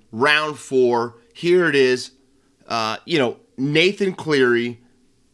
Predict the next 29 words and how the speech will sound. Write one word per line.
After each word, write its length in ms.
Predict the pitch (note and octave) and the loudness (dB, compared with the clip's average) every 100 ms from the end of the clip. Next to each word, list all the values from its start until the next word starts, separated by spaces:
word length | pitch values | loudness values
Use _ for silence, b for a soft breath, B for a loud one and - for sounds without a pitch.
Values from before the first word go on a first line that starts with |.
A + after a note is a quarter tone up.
| _ _ | _ _
is 180 | C#3 B2+ | -6 -4
back. 500 | F2 F#2 D#2+ - - _ _ _ _ _ _ _ _ _ _ _ | -6 -4 -6 -12 -20 _ _ _ _ _ _ _ _ _ _ _
And 460 | C3 D3 C#3+ C#3 B2 _ _ _ _ _ _ _ _ _ | -2 0 0 -2 -8 _ _ _ _ _ _ _ _ _
I 120 | C#3 | -4
don't 280 | E3+ G#3 A3+ | 0 0 0
think 300 | G3+ F3+ - _ _ _ _ _ _ _ _ | -2 -2 -6 _ _ _ _ _ _ _ _
it 140 | D#3+ | -6
could 180 | D3 D3+ | -4 -4
happen 540 | C3+ B2 - A#2 A2 - _ _ | -2 -2 -4 -12 -12 -14 _ _
any 200 | B2+ B2 | -4 -4
sooner. 580 | G2 - D#3+ F#3+ A3 A3+ _ b b b | -6 -8 -4 -2 0 -2 _ b b b
It 140 | A3 B3 | -6 -2
probably 240 | A3 D#3 | -2 -2
could 160 | C#3 B2 | -4 -4
happen 340 | A2+ A2 G#2+ | -2 -4 -6
last 280 | G#2 F#2+ - | -4 -4 -6
round. 340 | G2 G2 A#2 B2 b b b | -6 -6 -6 -14 b b b
But 300 | B2 D3+ D#3 | -4 -2 0
I 140 | E3 | 0
don't 540 | D#3+ B2+ B2 F#3+ G#3+ G#3+ | -4 -14 -2 -2 -2 -6
think 380 | - F3 E3 | -6 -6 -6
for 180 | - D3 | -10 -8
the 100 | B2 | -4
stage 800 | A#2+ - - F#3 G3 G#3+ F3 B2 | -4 -6 -4 2 2 2 -4 -2
that 160 | C3+ B2 | 0 0
he's 160 | A2+ | -2
coming 340 | - B2+ A2+ G#2+ | -6 -6 -4 -4
back 320 | G#2+ G2+ - | -4 -6 -6
on, 340 | G2 G2 G2 | -4 -4 -6